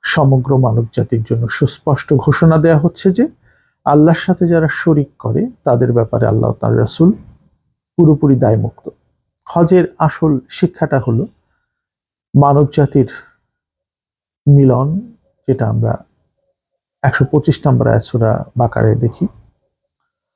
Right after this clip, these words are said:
যে মানব জাতির মিলন কেন্দ্র হিসেবে এটাকে প্রতিষ্ঠিত করা হয়েছিল এবং সূরা মাইদার সাতানব্বই নম্বর আয়াতে দেখি কল্যাণ কেন্দ্র হিসেবেও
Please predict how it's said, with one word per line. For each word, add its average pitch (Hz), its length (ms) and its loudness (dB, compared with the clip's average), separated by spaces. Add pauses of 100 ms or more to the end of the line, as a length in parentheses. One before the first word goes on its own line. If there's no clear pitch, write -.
(340)
যে 131 60 4
মানব 127 300 4
জাতির 131 320 0
মিলন 127 460 2
কেন্দ্র 131 360 2
হিসেবে 165 400 0
এটাকে 165 260 -2
প্রতিষ্ঠিত - 640 -6
করা 165 240 0
হয়েছিল 175 400 0
এবং 190 520 0
সূরা 151 220 -2
মাইদার 127 500 2
সাতানব্বই 127 640 -2
নম্বর 113 280 -2
আয়াতে 117 320 -2
দেখি 127 360 -2 (1500)
কল্যাণ 143 340 4
কেন্দ্র 147 340 0
হিসেবেও 131 680 -2